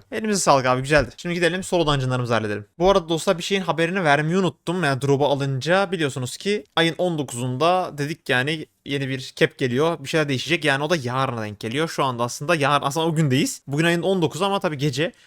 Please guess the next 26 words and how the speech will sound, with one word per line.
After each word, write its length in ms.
Muhtemelen 420
gün 120
içerisinde 600
oyun 320
gidecek 480
ve 180
artık 380
yeni 180
cap 240
gelecek. 480
O 100
yüzden 180
de 40
hazırlığımı 460
yaptım 300
tabii 240
ki. 300
Biliyorsunuz 380
yani 140
ben 120
daha 100
önce 140
G 180
B 60
satmıştım, 520
duruyordu. 440